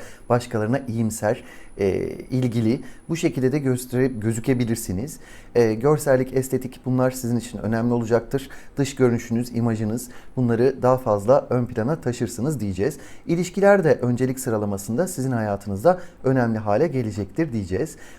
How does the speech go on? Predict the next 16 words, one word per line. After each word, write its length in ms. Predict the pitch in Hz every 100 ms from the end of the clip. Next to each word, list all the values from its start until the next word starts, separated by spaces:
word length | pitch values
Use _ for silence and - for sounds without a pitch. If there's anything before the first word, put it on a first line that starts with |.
| -
Burçlar 360 | 180 185 185 -
kısmını 300 | 135 123 117
zaten 340 | 123 131 123 113
ilk 160 | 143 -
girişte 420 | 113 101 - 117
özellikle 480 | - 110 113 - 104
elementler 680 | - 110 110 110 117 113
bazında 340 | 104 98 92 92
anlattım. 540 | 139 131 101 - 123 127 - - -
Bu 60 |
şekilde 360 | 156 135 131 135
bakabilirsiniz. 880 | 127 131 120 117 123 90 110 196 - - - - 113
E, 180 | 110 123
burada 420 | 143 131 143 -
şimdi 340 | - 135 120 123
detaylandırmayacağım. 960 | 127 127 113 107 101 95 92 113 175